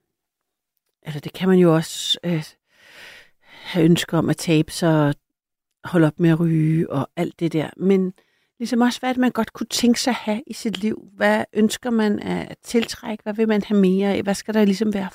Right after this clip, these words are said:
fokus på? Og det håber jeg, at vi kan bruge de næste to timer på.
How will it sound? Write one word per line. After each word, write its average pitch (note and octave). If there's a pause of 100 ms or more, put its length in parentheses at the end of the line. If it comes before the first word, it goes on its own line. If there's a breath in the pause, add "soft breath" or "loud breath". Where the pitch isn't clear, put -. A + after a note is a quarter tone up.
(160)
fokus A3
på? - (1600 loud breath)
Og - (160)
det C4+
håber G#3+
jeg, A3+
at F#3+
vi F#3+
kan -
bruge G#3
de G3+
næste G3
to -
timer F#3+
på. -